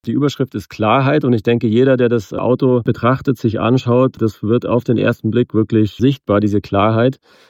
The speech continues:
Wir haben versucht, die D N A im Design, äh, auf das Wesentliche zu reduzieren. Ja, wirklich die Essenz unserer Marke da zum Ausdruck zu bringen. Und ich denke mal, vor allem das Gesicht wird dem Betrachter auffallen.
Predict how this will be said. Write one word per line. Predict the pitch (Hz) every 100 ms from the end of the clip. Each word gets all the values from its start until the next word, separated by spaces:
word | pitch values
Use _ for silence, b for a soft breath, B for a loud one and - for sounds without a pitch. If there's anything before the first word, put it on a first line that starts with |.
| -
Wir | 110
haben | 110 117 127
versucht, | 113 123 135 -
die | 107
D | 98 110
N | 98
A | 95 110 127 139
im | - 120
Design, | 113 104 107 123 131
äh, | -
auf | 98 - 113 123
das | 113 92
Wesentliche | 113 123 110 110
zu | 113 113
reduzieren. | 113 104 - 170 139 151 b b b b -
Ja, | 120
wirklich | 135 143
die | - 104
Essenz | 117 110 127 160 151 -
unserer | 123 131 110
Marke | 110 120 139 107 95
da | 82 101 101
zum | 101
Ausdruck | 85 107 - 107
zu | -
bringen. | 95 98 123 143 - b b b
Und | 120 135 135
ich | - 113
denke | 117 127 127
mal, | 123 120
vor | 110 101
allem | 107 131 139
das | 117 -
Gesicht | 107 110 151 - -
wird | 127 -
dem | 117
Betrachter | 113 110 120 -
auffallen. | 101 123 135 127 120 131